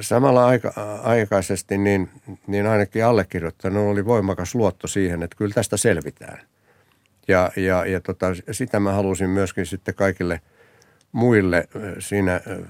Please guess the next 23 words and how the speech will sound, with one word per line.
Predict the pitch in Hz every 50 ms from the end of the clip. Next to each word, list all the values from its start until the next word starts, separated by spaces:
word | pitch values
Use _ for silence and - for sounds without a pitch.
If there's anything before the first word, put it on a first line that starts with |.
| - - - - 104 - - - - _ -
kiivassa | - 113 107 95 92 - - 98 98
laiva-, | 104 104 92 90 85 87 -
laivarakentamisessa | 101 101 110 107 87 87 82 85 85 - 90 85 80 90 87 90 85 82 87 82 - - 82 82 - _ _ _ _ _ _ _ _ _ _ _ _ _
tuoda | - 107 104 98 92 -
tätä, | - - 92 - 104 95 87 85 - - -
tätä | - 98 90 95 95 95
tunnetta | - 104 95 92 87 85 _ - 92 87 87 - - 104 104
esiin. | 113 107 98 - - 98 92 90
Ja, | 92 92 92 95
ja | 101 95
minun | 101 107 110 107 104 98
mielestäni | 98 95 90 87 82 - - 90 92 92 90
se | - 101 98 92 85 -
tiimi, | - 123 120 117 104 98 90
joka | 82 87 90 - 87 87
sitä | 82 95 - - 95
laivan | 101 104 101 85 92 90
rakentamista | 95 98 92 95 85 73 - 85 85 85 - - - 90
ja | 87 85
telakan | - 104 98 92 90 - 90 92
johtamista | 98 104 92 - - 78 80 80 - - 98 92
hoiti, | 92 98 90 85 - 90 85
niin | 90 87 78